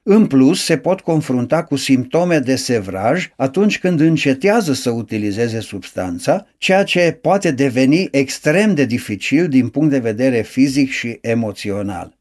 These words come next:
Dependența de droguri afectează funcționarea normală a creierului, alterând circuitele de recompensă și de motivație. Aceasta poate duce la comportamente compulsive, la pierderea controlului asupra utilizării substanței.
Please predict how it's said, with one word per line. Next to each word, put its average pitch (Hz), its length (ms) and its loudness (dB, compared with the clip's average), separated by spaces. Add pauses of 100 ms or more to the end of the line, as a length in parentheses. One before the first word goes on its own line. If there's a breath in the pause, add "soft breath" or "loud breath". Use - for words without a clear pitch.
Dependența 131 760 2
de 196 140 0
droguri 139 540 0
afectează 143 760 0
funcționarea 131 800 0
normală 110 520 -2
a 104 100 -6
creierului, 95 880 -4
alterând 151 640 2
circuitele 151 800 2
de 127 140 0
recompensă 131 920 0
și 156 140 -4
de 147 180 -2
motivație. 143 1200 -2 (100)
Aceasta 196 440 0
poate 175 320 -2
duce 156 320 -2
la 139 160 0
comportamente 127 840 0
compulsive, 120 1080 -4
la 113 160 0
pierderea 127 500 2
controlului 131 680 2
asupra 123 420 -2
utilizării 113 800 0
substanței. 131 840 -2